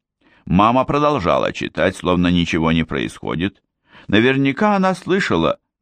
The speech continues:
но ей не хотелось нарушать настроение. Потом захихикал кто-то второй.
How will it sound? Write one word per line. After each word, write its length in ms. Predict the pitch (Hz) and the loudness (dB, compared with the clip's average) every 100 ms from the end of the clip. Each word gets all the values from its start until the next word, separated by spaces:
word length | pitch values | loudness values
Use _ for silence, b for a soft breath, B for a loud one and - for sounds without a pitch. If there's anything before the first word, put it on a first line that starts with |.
| _ | _
но 140 | 85 98 | 0 4
ей 160 | 110 | 4
не 100 | 135 | 2
хотелось 680 | 156 180 - 87 82 87 - _ - | 0 -2 0 2 2 -2 -8 _ 0
нарушать 480 | 98 90 - 90 80 | 2 2 0 -2 0
настроение. 840 | 82 - 78 78 78 78 80 80 _ _ _ - B B | -4 -4 -2 0 0 0 -2 -4 _ _ _ -20 B B
Потом 320 | 180 - 226 | 0 2 2
захихикал 680 | 190 190 165 151 180 170 175 | 2 0 0 -2 -2 0 -2
кто-то 380 | - 127 135 143 | 0 -2 0 -2
второй. 600 | - 151 127 58 50 | -2 -2 -2 -2 -6